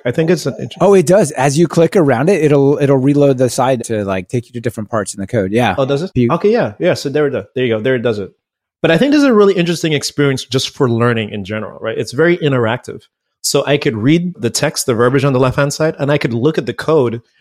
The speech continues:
Speaker 1: and I can see how it changes on the right side. So it's not just like, "Hey, I'm just reading this super complex book <laughs> about, like, Git internals." Like, I can
Speaker 2: <laughs>
Speaker 1: actually see the code, which, you know, for folks that like to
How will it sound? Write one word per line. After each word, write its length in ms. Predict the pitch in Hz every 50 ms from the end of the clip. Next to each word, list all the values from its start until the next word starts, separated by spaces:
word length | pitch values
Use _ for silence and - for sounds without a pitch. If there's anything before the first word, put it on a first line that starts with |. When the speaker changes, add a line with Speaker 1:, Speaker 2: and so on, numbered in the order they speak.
| _ _ -
Speaker 1:
and 100 | 135 131
I 60 | 127
can 120 | - 131 117
see 240 | - - 170 175
how 140 | 147 156 139
it 100 | 120 107
changes 360 | - - - 139 131 120 110
on 100 | 110 101
the 80 | 101 95
right 240 | 101 110 135 131 -
side. 260 | - - - - - _ _ _ _ _ _ _ -
So 100 | - 135
it's 160 | 123 - -
not 220 | 160 160 165 160 -
just 220 | 160 139 - -
like, 200 | 143 131 117 -
"Hey, 180 | - 127 123 117
I'm 140 | 117 117 110
just 140 | 101 - 110
reading 300 | 113 117 113 117 113 104
this 180 | 104 - -
super 600 | - - - - 113 - - 117 113 113 110 113 - _ _ _ _ _
complex 440 | - 110 113 107 - 117 101 - -
book 240 | 92 113 107 - -
<laughs> 0 |
about, 220 | 123 123 120 -
like, 160 | 117 110 90
Git 140 | 87 - 113
internals." 480 | 135 139 - 165 156 170 190 220 - _ _ _ - - 123 - -
Like, 100 | 139 123
I 60 | 117
can 100 | 156 160
Speaker 2:
<laughs> 80 | 139
Speaker 1:
actually 380 | 135 151 147 - - 156 160 147
see 300 | - - - 156 160 156
the 120 | 139 139
code, 380 | - - - 143 143 131 117 107
which, 420 | 107 120 117 - - - - - _ _ _ _ _ -
you 60 | 151
know, 100 | 147 139
for 140 | - - 135
folks 320 | - - 165 156 - -
that 80 | 156 131
like 240 | 123 131 131 - -
to 260 | - 120 107 -